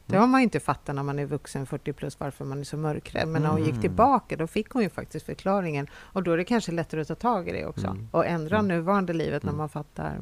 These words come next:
Speaker 1: bakgrunden till det.
Speaker 3: Mm.
Speaker 1: För vissa saker är helt ologiska. Varför går det igång på att någon smaskar?
Speaker 3: Mm.
Speaker 1: Jag har ju det här problemet att jag inte gillar när folk nyser.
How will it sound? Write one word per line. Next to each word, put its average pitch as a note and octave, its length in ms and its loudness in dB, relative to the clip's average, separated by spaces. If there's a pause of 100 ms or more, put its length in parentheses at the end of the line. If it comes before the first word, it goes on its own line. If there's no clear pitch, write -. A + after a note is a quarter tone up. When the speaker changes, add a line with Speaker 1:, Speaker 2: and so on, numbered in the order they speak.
Speaker 1:
bakgrunden E3 520 -4
till - 200 -8
det. G#2 60 -4
Speaker 3:
Mm. A#2 160 -8 (280)
Speaker 1:
För E3+ 300 4
vissa D#3+ 320 -4
saker E3+ 280 -2
är D#3 60 4
helt D3+ 240 2
ologiska. D#3 840 0
Varför D#3 320 0
går D3 180 -6
det C#3+ 80 -2
igång D3 280 -6
på C#3 100 -6
att C#3 120 -8
någon C#3+ 300 -8
smaskar? - 560 -8 (140)
Speaker 3:
Mm. A2 300 0 (160)
Speaker 1:
Jag E3 100 4
har F3 80 6
ju G3 100 4
det E3 80 4
här D3 120 4
problemet C#3+ 500 -2
att C#3+ 140 -4
jag D3 100 -2
inte C#3 180 -6
gillar C#3+ 140 -4
när C3+ 140 -4
folk - 300 -10
nyser. - 500 0